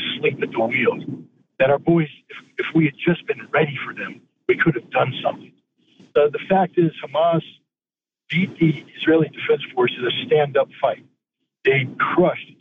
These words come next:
two battalions of the Golani Brigade, the elite infantry force, the thirteenth Battalion and fifty-first Battalion. They, you know, overran their positions. They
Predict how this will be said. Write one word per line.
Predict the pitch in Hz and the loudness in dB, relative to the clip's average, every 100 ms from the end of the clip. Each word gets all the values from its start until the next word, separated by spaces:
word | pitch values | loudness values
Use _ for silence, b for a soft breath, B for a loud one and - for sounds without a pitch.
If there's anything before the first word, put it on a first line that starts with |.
| - | 2
two | 175 175 - _ _ - | 2 2 -4 _ _ -12
battalions | - - 165 160 135 120 - | -6 0 2 2 -2 -6 -4
of | 117 | -4
the | 127 123 - _ _ _ | -4 -10 -14 _ _ _
Golani | 139 131 147 151 135 | 2 4 4 2 -4
Brigade, | - - 135 120 | -8 -2 0 0
the | 117 - 120 | -2 -12 -6
elite | - - - | -6 0 -2
infantry | - - - - - | -2 -6 -6 -6 0
force, | 226 - - | 0 0 -6
the | - 160 | -4 0
thirteenth | 151 160 156 - | 0 0 -4 -4
Battalion | 156 147 135 | -2 -2 -2
and | 120 - | -10 -8
fifty-first | - - - 147 - | -8 -8 -4 -2 -2
Battalion. | - - 104 - - - - - - | -4 0 0 0 -12 -16 -14 -4 0
They, | 139 131 - _ _ _ | 0 -2 -14 _ _ _
you | 127 131 - 131 | -10 -10 -2 0
know, | - - - | 0 -4 -2
overran | 160 165 160 - 160 165 | 2 4 2 -2 -2 0
their | 151 | 0
positions. | - - - 466 - - - 359 | -4 -8 -2 -2 -2 -12 -6 -2
They | - | -2